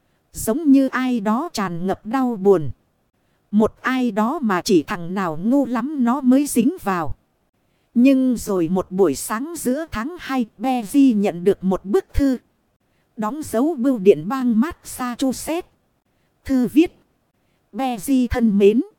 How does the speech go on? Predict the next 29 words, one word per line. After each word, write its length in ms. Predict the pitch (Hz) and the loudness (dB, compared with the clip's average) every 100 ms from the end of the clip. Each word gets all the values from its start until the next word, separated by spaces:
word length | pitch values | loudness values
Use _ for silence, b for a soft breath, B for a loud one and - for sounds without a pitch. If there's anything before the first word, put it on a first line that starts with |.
| _ _ _ _ _ _ _ | _ _ _ _ _ _ _
tôi 240 | 240 233 | 4 4
rất 340 | 214 233 359 - | 2 -2 -6 0
buồn 280 | 202 190 165 | 0 2 -2
khi 280 | - 285 269 | 0 2 4
nghe 300 | 233 254 247 | 2 2 0
nói 300 | 214 226 311 | 0 0 -2
về 180 | 208 196 | 0 0
tình 340 | 175 233 185 170 | 0 0 0 -2
cảnh 300 | 202 160 156 | -6 -6 -6
rắc 300 | 156 330 - | -8 -10 -10
rối 320 | - 220 294 | -4 -2 -2
anh 280 | 285 247 240 | 0 2 2
đang 280 | 226 254 240 240 | 2 0 2 2
lâm 200 | 269 254 | 2 2
phải 260 | - 202 | -2 -6
nên 360 | 151 240 247 247 | 2 4 4 2
tôi 240 | - 247 233 | 4 2 6
quyết 260 | 311 - | 4 4
định 220 | 202 190 165 | -2 -2 2
viết 280 | 208 330 _ | 2 2 _
thư 220 | 269 233 | -4 -2
để 280 | 202 202 151 | 2 2 2
cho 140 | - 269 | -2 -4
anh 360 | 240 247 233 | 0 2 2
biết 240 | 208 339 - | 2 -2 -4
rằng 300 | - 190 170 | -10 -8 -2
tôi 180 | - 247 | 2 4
nhớ 300 | 220 220 277 - | 6 4 4 0
anh 260 | 262 254 | 4 4